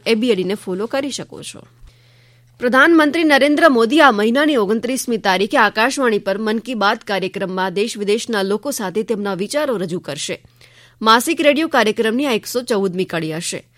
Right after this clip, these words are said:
લોકો ટોલ ફ્રી નંબર એક આઠ શૂન્ય શૂન્ય એક એક સાત આઠ શૂન્ય શૂન્ય પર પોતાના વિચારો અને સૂચનો રજૂ કરી શકે છે. આ ઉપરાંત એક નવ બે બે પર મિસ કોલ કરવાથી,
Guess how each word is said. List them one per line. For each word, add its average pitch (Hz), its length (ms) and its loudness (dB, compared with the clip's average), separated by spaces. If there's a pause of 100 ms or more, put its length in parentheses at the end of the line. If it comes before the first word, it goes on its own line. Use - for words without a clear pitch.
(340)
લોકો 208 380 2
ટોલ 220 260 2
ફ્રી 196 220 -2
નંબર 202 400 -2 (120)
એક 320 240 -2
આઠ 226 140 0
શૂન્ય 185 320 -2
શૂન્ય 202 420 -4 (140)
એક 294 240 0
એક 185 180 -4
સાત 269 340 0
આઠ 196 140 -2
શૂન્ય 294 300 -2
શૂન્ય 185 300 -2
પર 180 200 -6
પોતાના 180 460 -4
વિચારો 208 640 -4
અને 214 140 -4
સૂચનો 262 420 -4
રજૂ 254 240 0
કરી 160 200 -6
શકે 165 300 -8
છે. - 220 -8 (580)
આ 190 120 2
ઉપરાંત 202 480 0 (280)
એક 320 240 4
નવ 190 220 0
બે 247 240 4
બે 240 160 2
પર 190 240 -6
મિસ 226 280 -2
કોલ 269 140 -2
કરવાથી, 190 720 -4